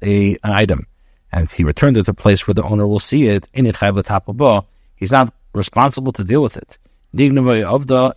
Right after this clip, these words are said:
if it, the item was stolen or lost, "Chai b'achriyusa," the finder bears financial responsibility to compensate the loss. Rabbi Yosef now says like this, "My nignavay avda." What does the Braisa mean by saying was stolen or lost?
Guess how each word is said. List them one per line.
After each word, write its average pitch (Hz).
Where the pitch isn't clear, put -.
if 131
it, -
the -
item 104
was 104
stolen 104
or 104
lost, 113
"Chai 104
b'achriyusa," 110
the 101
finder 123
bears 110
financial 107
responsibility 113
to -
compensate 117
the 104
loss. 73
Rabbi 90
Yosef 117
now 104
says 98
like 95
this, -
"My 131
nignavay 123
avda." 85
What 117
does 143
the 113
Braisa 117
mean 120
by 104
saying 120
was 98
stolen 117
or 101
lost? 78